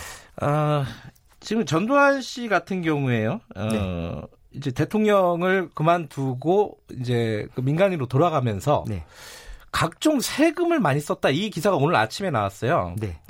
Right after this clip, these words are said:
Speaker 1: 이 얘기 좀 설명해 주세요. 어떻게, 그러니까 보통 대통령 그만두면 뭐 예우에 관한 법률에
Speaker 2: 네.
Speaker 1: 따라서 다 돈을 지원을 받잖아요.
Speaker 2: 네.
Speaker 1: 그 전두환 씨 같은 경우는 좀 달랐나요?
Speaker 2: 어, 일단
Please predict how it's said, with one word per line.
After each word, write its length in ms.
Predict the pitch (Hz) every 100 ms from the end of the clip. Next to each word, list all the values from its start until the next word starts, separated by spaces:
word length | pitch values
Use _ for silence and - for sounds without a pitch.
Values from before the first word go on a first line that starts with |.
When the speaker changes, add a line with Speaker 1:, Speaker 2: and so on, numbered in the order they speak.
| - 127 -
Speaker 1:
이 200 | 160 285
얘기 180 | 262 254
좀 100 | 247
설명해 320 | 285 302 277
주세요. 260 | 131 165 208
어떻게, 520 | - - 330 - 208
그러니까 100 | 160
보통 460 | 196 220 311 269 - _ _ _ -
대통령 640 | 202 254 254 247 240 220
그만두면 500 | 190 226 202 202 185
뭐 160 | 165
예우에 400 | 139 170 233 233
관한 240 | 196 185 165
법률에 440 | 139 156 185 170
Speaker 2:
네. 40 | 165
Speaker 1:
따라서 400 | 180 170 147 123 - -
다 140 | 151
돈을 260 | 139 175 185
지원을 280 | 151 180 170
받잖아요. 500 | 104 - 123 104 196
Speaker 2:
네. 160 | 95 -
Speaker 1:
그 60 |
전두환 560 | 139 180 240 240 226 214
씨 140 | 220
같은 200 | 196 -
경우는 160 | 175 254
좀 100 | 285
달랐나요? 580 | - 110 123 110 98 - _ - - - - - - - _ _
Speaker 2:
어, 280 | - 143 151
일단 480 | 147 151 170 156 135